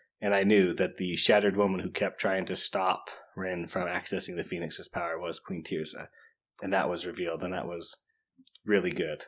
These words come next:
So I liked that. And, uh, one other thought, I was like, if you need balance in the world with the gods, you know, why not just, like, take from one god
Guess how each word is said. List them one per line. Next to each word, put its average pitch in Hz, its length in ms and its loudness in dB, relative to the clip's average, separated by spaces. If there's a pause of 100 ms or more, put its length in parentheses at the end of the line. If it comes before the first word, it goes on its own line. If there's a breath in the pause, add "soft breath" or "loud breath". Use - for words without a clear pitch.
(120)
So - 220 -2
I 87 100 -2
liked 85 300 -6
that. - 180 -6 (380)
And, 147 140 6
uh, 147 120 6
one 208 220 10
other 98 160 6
thought, 117 180 6
I 139 60 12
was 131 100 4
like, 117 120 6
if 120 140 2
you 120 140 6
need 185 220 6 (200)
balance 139 400 10
in 101 80 2
the 95 60 4
world 98 320 4
with 95 160 -4
the - 80 -6
gods, 90 440 0
you - 60 0
know, 95 140 0
why 208 180 4
not 113 180 4
just, 110 220 0
like, 95 220 -2 (540)
take 110 180 6
from 139 220 6
one 151 200 10
god 98 400 4